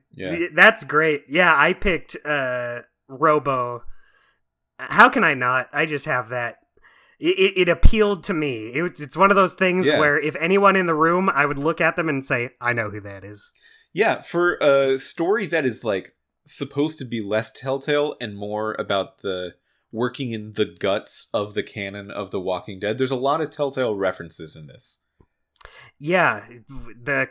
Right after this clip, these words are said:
Speaker 2: the classic Benang later on.
Speaker 1: Yeah, this is one of the most prominent examples of Benang.
Speaker 2: Yeah, you're actually able to pick it up. Uh, you don't, like, use it for anything, but you can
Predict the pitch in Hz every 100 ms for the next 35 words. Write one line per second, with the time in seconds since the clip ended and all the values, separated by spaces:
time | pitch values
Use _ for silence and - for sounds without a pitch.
0 | - 139 - 156 156 175 127 160 143 147
1 | 151 151 147 143 135 135 131 151 151 -
2 | - 143 - - 349 240 208 202 135 135
3 | 113 110 117 131 - - - - 120 117
4 | 113 107 98 _ _ _ _ _ 117 117
5 | 101 117 170 104 87 - - 90 90 -
6 | 87 82 76 73 _ _ _ _ _ -
7 | - 233 220 190 165 170 - 196 160 143
8 | 175 185 156 127 180 170 160 175 - 160
9 | 147 135 160 170 185 156 147 123 120 120
10 | 185 190 - 131 117 117 120 120 120 123
11 | 160 175 185 151 131